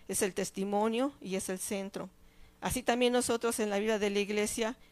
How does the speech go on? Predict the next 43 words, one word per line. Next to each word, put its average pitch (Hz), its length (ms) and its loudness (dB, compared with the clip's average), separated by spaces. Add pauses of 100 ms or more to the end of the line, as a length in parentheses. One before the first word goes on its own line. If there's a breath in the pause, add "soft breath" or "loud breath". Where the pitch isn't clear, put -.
(120 soft breath)
Cristo 240 320 -2
es 226 80 2
nuestro 208 300 -4
significado, 202 880 -4 (260 soft breath)
nuestro 190 300 2
testimonio 214 1000 2
y 190 120 0
nuestro 185 340 0
centro. 240 340 0
Él 240 100 2
debe 247 220 8
ser 226 180 4 (140)
el 202 80 2
centro 233 420 4
de 190 140 2
todo, 202 460 4
Cristo, 254 520 2
Cristo 233 420 -4
y 214 40 -4
Cristo, 190 560 -4 (680 loud breath)
¿sí? 202 200 -4 (1400 soft breath)
Porque 226 240 4
Él 240 80 6
es 247 140 8
nuestra 240 300 4
realidad 214 480 8
y 214 100 2
no 196 160 2
muestra 208 420 4
de 190 100 4
nuestra 190 360 2
vida. 185 360 4
O - 0 -
sea, 185 400 -2 (120)
si 202 220 -2
no 240 180 0
tenemos 247 400 0
a 196 60 -2
Cristo, 240 340 -2
no 233 120 -2
hay 208 120 4
una 220 280 2
realidad, 185 680 0